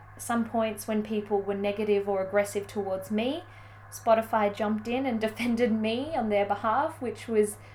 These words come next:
really funny to see that, 'cause I've never seen that level of, uh, support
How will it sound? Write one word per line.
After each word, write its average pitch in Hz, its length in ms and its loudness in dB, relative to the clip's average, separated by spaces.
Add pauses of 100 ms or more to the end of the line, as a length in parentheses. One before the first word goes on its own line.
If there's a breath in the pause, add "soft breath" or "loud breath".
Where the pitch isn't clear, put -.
(100)
really 294 280 2
funny 220 320 0
to 202 120 -6
see 196 200 -4
that, 170 200 -2
'cause 202 120 -2
I've 214 180 6
never 226 220 2
seen 190 540 -4 (400 loud breath)
that 208 300 4 (440)
level 190 460 0
of, 175 420 0
uh, 170 380 2 (440)
support 208 560 2